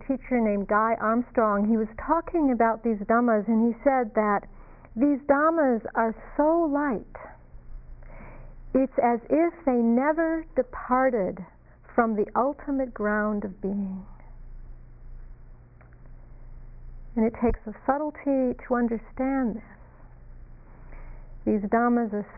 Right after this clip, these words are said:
so light, it's as if they never departed from the ultimate ground, from their source of being, source of creation, that that becomes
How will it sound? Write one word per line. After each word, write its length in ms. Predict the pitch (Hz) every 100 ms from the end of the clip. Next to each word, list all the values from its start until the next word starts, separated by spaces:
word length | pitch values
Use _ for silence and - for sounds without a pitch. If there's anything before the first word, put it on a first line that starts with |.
| -
so 220 | 277 302
light, 540 | 294 302 294 190 - - - - - - -
it's 160 | 226 240
as 160 | 214 214
if 160 | 262 254
they 100 | 226
never 640 | 208 208 214 254 294 330 320 -
departed 720 | 269 - 240 240 240 190 - - - - - - - - - - - -
from 180 | 220 196
the 120 | 190 -
ultimate 540 | 220 254 - 269 277
ground, 680 | - 214 220 226 - - 208 - - - - - - - - - -
from 200 | 214 202
their 220 | 202 196 -
source 320 | - 254 254 175 - - - - - - - - - - - - - -
of 200 | 190 185
being, 440 | 202 226 226 - 202 - - -
source 240 | - 294 277 226
of 140 | -
creation, 640 | - 180 180 240 - - 165 - - - - - - - - - - - - - -
that 200 | 226 -
that 240 | 269 269
becomes 500 | 254 - 254 240 226